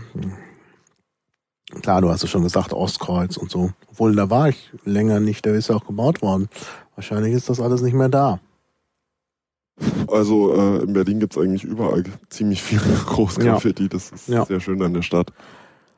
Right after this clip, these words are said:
Speaker 1: Gut, also wir waren jetzt bei den, mit den Stencils durch. Das heißt, wir können jetzt mal richtig zu den Freihand gemalten. Da hast du ja schon einiges gesagt. Da gibt's einmal die Tags, das sind also so Namens-,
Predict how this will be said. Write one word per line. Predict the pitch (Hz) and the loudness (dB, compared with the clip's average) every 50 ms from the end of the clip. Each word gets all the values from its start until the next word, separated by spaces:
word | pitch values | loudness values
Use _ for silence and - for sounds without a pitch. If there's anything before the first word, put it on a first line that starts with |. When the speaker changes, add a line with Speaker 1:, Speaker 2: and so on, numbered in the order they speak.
| _ _ _ _ _ _ _ _ | _ _ _ _ _ _ _ _
Speaker 1:
Gut, | _ 208 165 131 - - - | _ 0 0 2 0 -4 -4
also | 165 147 151 147 135 123 117 | -2 0 2 2 2 2 2
wir | 123 135 135 139 | 2 2 2 2
waren | 151 165 170 170 175 | 2 2 4 4 4
jetzt | 170 160 147 - - - | 2 0 0 -4 -6 -2
bei | - 139 | 0 0
den, | 131 139 135 131 | 2 2 2 2
mit | 127 127 | 2 0
den | 123 120 | 0 -2
Stencils | 113 - - 165 226 247 - 240 214 - | -2 0 0 0 0 2 0 -2 -2 0
durch. | - 214 214 208 | 2 2 2 4
Das | 196 175 - - | 2 2 0 0
heißt, | 151 143 - | 0 0 0
wir | 147 139 | -2 -2
können | - - 135 135 | 0 0 0 2
jetzt | 139 131 - - | 0 0 0 0
mal | 117 107 101 | -2 0 2
richtig | 127 170 - - 196 180 - | 0 -2 0 -2 -2 -4 -2
zu | - 170 139 | -2 -2 0
den | 135 131 120 117 117 123 113 104 | 2 2 2 0 0 -2 -2 -4
Freihand | - - - 98 104 123 147 135 180 185 202 196 - | -6 -8 -6 -4 0 0 2 2 2 2 2 0 0
gemalten. | - 170 165 160 160 165 180 196 196 - 208 196 | 0 2 2 4 4 4 2 2 2 0 0 0
Da | 175 147 | 2 2
hast | 131 139 135 - - | 0 0 -2 0 -2
du | 139 | -2
ja | 117 | 0
schon | - 127 | 0 -2
einiges | 120 113 113 113 110 107 104 - | -2 0 0 0 0 0 -2 -4
gesagt. | - 107 104 139 196 208 - - | -4 -2 2 2 2 2 2 0
Da | 123 104 | 0 0
gibt's | 113 110 - - | 0 -4 -4 -4
einmal | 110 104 104 98 | -2 0 0 0
die | 92 92 | 0 -2
Tags, | - - - 156 196 262 240 101 - - | -4 0 2 2 2 2 0 -2 -8 -8
das | - - 123 - | -8 -8 -6 -4
sind | 107 107 107 | -4 -2 -2
also | 104 104 104 107 104 104 | -2 -2 -2 -2 -4 -6
so | 98 - 95 | -6 -6 -4
Namens-, | 92 98 101 101 113 131 143 170 185 185 - - - | -2 -2 0 0 2 4 4 4 4 2 0 -6 -16